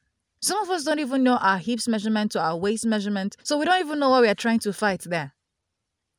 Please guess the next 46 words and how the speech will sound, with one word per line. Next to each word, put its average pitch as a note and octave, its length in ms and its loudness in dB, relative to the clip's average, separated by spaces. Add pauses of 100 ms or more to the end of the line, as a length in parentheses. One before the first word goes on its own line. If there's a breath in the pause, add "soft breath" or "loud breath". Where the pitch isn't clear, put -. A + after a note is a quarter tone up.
(400)
Some F#4+ 200 0
of G4 100 2
us F#4 120 0
don't D4+ 120 2
even C#4+ 260 -2
know C4+ 120 4
why A3+ 220 6
we G3+ 160 2
have G3 380 0 (480)
belly G3 260 2
fat. F3+ 320 -6 (600)
Were G#3+ 120 2
you A3+ 220 4
always A3+ 360 4
someone G#3+ 400 2
who G#3+ 120 2
was F3+ 280 -4
big? A3+ 500 -2 (680)
Or G3+ 160 0
is A3 140 0
it A3 80 0
because A3+ 340 -2
you G#3 120 -8
eat G3+ 160 -2
wrong? D#3+ 520 -4 (640)
Some D4 180 0
of D#4 140 0
us D4 160 -4
are F#3+ 120 2
big F#3+ 280 -2
as F3 160 0
we F#3 60 -8
grew G3+ 220 2
up - 100 -2
because F#3 220 -6
our F#3 200 0
eating A3 260 -4
habits G3+ 320 -2
as E3 160 -2
a E3+ 60 -8
family G3 400 -2
was E3 240 -10
terrible. F3 460 -2 (520)
There's G#3 200 2
that C#4 220 -6
part. F3 400 -6